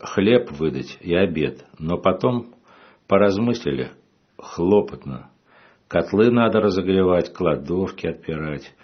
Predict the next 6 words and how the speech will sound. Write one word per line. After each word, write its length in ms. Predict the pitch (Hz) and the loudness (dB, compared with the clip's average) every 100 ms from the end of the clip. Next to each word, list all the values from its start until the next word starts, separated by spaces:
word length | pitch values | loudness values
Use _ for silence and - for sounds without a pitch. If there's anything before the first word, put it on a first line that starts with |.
| - | -20
хлеб 480 | - 87 104 117 - | -6 0 2 2 2
резать, 480 | 107 98 87 - - - _ - | 2 2 -2 -8 -16 -20 _ -10
да 160 | 80 | 0
ещё 260 | 95 - 104 | 0 2 2
ведомости 640 | 92 95 85 73 71 - | 2 2 2 -2 -6 -10
писать, 520 | - 71 - 73 64 | -14 -12 -10 -12 -12